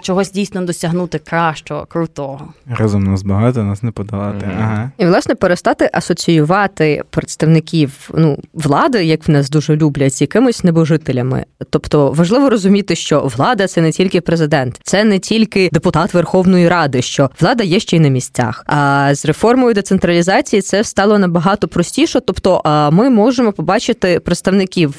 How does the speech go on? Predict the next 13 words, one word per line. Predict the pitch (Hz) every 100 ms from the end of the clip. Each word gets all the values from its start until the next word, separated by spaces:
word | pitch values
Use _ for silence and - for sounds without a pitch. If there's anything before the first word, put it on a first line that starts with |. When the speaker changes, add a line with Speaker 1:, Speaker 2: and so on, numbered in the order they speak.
| -
Speaker 4:
наших | 156 175 165 143
інтересів, | 160 185 262 453 196
от, | 175
власне, | 220 - 202
face-to-face. | 208 226 - - 180 - -
Тому, | 196 214 302 311 -
якщо | 185 190 - - 190
вас | 160 156
зацікавило, | 151 - 160 165 285 339 185
якщо | 170 160 - 170 160 -
дійсно | 143 196 202 185 160 147 143
вам | 156 139
сподобалось | - 139 196 320 262 160 - -